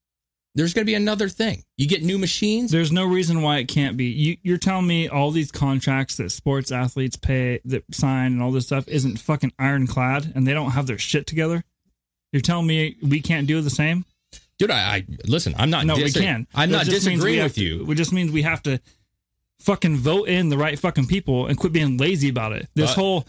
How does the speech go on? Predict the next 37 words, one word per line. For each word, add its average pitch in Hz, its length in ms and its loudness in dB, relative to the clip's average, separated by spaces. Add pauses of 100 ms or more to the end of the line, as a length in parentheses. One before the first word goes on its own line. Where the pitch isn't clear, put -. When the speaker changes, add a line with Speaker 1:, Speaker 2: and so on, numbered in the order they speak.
(140)
Speaker 1:
but 180 120 4
Speaker 2:
"Oh, 196 60 2
Speaker 1:
we 165 60 0
Speaker 2:
there's 156 100 2
Speaker 1:
got 139 140 0
liars. 185 440 2
Speaker 2:
three 196 180 2
hundred, 180 160 0
three 165 80 0
hundred 127 80 -4
thirty 170 260 2
million 160 260 2
people 170 280 0
in 156 60 2
this 139 120 0
country 160 400 0
Speaker 1:
Yeah. 131 100 2
Speaker 2:
and 131 160 0 (140)
less 147 320 0
than 143 120 2
half 139 280 -2
of 165 100 0
them 151 160 2
vote." 147 320 -2 (180)
No, 151 220 2
this 131 140 -4
is 127 100 -4
fucking 160 380 0
bullshit. 135 460 -2
Get 151 100 2
your 147 100 0
sh-, - 140 -4 (180)
America, 185 380 0
get 170 160 0
your 135 80 -2
shit 147 240 -2
together. 120 340 -4